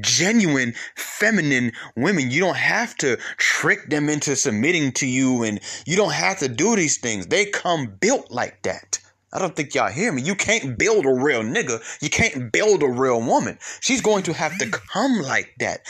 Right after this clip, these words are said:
Do y'all understand? That has nothing to do with education. That has nothing to do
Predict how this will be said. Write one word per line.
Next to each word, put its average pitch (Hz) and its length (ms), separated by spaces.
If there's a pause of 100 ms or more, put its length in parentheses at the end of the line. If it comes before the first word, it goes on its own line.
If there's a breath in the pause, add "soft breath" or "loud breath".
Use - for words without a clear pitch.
(160 loud breath)
Do 143 100
y'all 185 180
understand? 170 460
That 185 100
has 190 160
nothing 175 300
to 135 80
do 262 420 (220 loud breath)
with 139 220
education. 143 880 (200 loud breath)
That 226 100
has 165 200
nothing 180 320
to 135 120
do 320 480